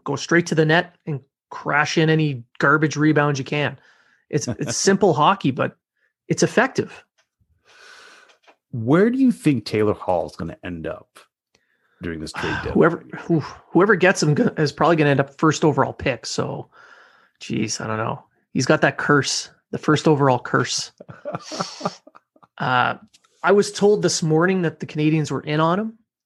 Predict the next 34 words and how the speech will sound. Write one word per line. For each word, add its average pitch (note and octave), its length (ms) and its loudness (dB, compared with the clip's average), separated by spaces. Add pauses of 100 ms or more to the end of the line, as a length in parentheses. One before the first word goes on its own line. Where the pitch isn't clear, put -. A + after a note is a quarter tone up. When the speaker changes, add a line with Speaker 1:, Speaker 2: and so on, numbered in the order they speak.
(160)
Speaker 2:
Really? C4 440 2
Speaker 1:
And, B2+ 400 -2 (160)
yeah, C3 420 -2 (460)
but C3 380 2
I D3 180 2 (280)
don't D#3 240 2
think D#3 160 0
that's C#3 180 2
gonna B2 180 -4
happen C3 480 -4 (800)
now D3+ 240 4
that D3 140 2
they've C3+ 120 4
gotten B2 300 2
Staal. C3+ 580 0
Uh, - 380 -8 (320)
the - 320 -4
cap E3 380 0
is D3 100 2
a D3 60 2
major C3+ 340 0
issue B2+ 240 -4
as A#2 100 -8
well. B2 280 -6
So - 180 -6
whoever F3 440 4
does D3+ 360 2
pick - 180 -2
him C#3 200 -2
up D3 180 0
is C3 100 0
gonna C3 200 -4
have C3+ 240 -4
to C3 160 -6